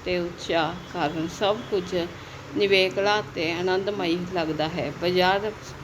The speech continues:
ਸਜੇ ਫਵੇ ਹੁੰਦੇ ਹਨ। ਲੋਕ, ਲੋਕ ਨਵੇਂ ਨਵੇਂ ਕੱਪੜੇ ਪਾਉਂਦੇ ਹਨ। ਉਹਨਾਂ ਦੇ ਚਿਹਰਿਆਂ ਉੱਪਰ ਖੁਸ਼ੀਆਂ ਨੱਚਦੀਆਂ ਹਨ।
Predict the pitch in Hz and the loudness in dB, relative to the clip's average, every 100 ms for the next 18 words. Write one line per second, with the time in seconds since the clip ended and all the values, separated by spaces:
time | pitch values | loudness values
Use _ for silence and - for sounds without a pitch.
0 | - - 180 170 180 190 156 160 175 175 | -10 -2 0 0 -2 0 0 0 -2 -6
1 | - - - - - 202 170 175 175 139 | -14 -14 -14 -14 -4 2 4 4 2 -2
2 | 143 147 - - - - - - - 202 | -2 -6 -12 -16 -16 -14 -14 -10 -2 4
3 | 190 190 185 202 196 175 190 190 190 202 | 6 6 2 -2 -4 0 2 2 2 0
4 | 202 190 190 196 190 190 - - 170 175 | 0 0 2 0 0 -4 -6 -4 -4 -2
5 | - 160 160 160 170 151 147 - - 180 | -2 0 2 0 0 -2 -4 -6 -4 0
6 | 202 202 202 185 196 185 165 170 185 185 | 2 2 2 2 2 0 0 2 2 0
7 | 175 170 170 196 208 180 196 202 196 175 | -2 -4 -4 -4 -4 -4 0 0 0 -2
8 | 170 160 151 165 147 143 | -4 -2 0 -2 -2 -4